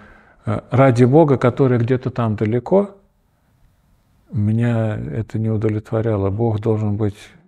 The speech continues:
недалеко, а он должен быть во мне. Мы когда были в Иерусалиме, снимали фильм, и нам один день попался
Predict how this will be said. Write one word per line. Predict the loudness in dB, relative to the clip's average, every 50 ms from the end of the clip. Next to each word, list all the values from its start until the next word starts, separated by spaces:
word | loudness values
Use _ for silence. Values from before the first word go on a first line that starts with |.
| _ _ -8
недалеко, | -4 -2 0 0 0 0 0 0 0 -2 -2 -2 -2 0 0 2
а | 2
он | 0 0 0
должен | 0 0 0 0 0 -2 -2
быть | -2 -2 -2 0
во | 0 0 2
мне. | 2 2 0 0 -4 -8 -20 -20 -20 -20 -10 -4 -2
Мы | 0 2
когда | 2 4 4 4 4
были | 6 6 6 6 6
в | 6 6
Иерусалиме, | 6 4 4 2 2 2 2 4 4 4 2 2
снимали | 0 -2 -2 -2 0 2 2 2 2 2
фильм, | 4 4 4 4 2 0 -4 _ -20 -20 -20 _ _ _ _ _ _ _ _ _ _ _ _ _ _ 0
и | 2
нам | 4 4 4 4 4
один | 4 4 4 4 6
день | 6 6 6 6
попался | 6 4 6 6 4 4 4 2 2 2 2 4 2 2 0 -2